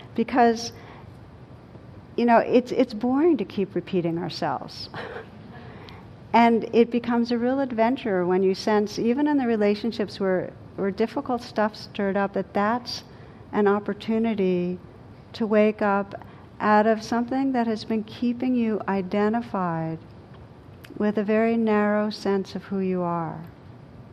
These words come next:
That that place could be a portal to coming home to your own vastness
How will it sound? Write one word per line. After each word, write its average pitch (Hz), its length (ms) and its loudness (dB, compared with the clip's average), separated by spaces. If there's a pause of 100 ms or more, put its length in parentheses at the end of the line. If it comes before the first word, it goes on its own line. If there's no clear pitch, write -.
(360)
That 185 180 -4
that 233 320 0
place 202 640 -2 (880)
could 196 180 -2
be 220 80 4
a 208 80 4
portal 208 720 -2 (800)
to 226 340 2
coming 214 380 0
home 190 580 2 (360)
to - 120 -4
your 196 240 2
own 180 220 2
vastness 180 760 -4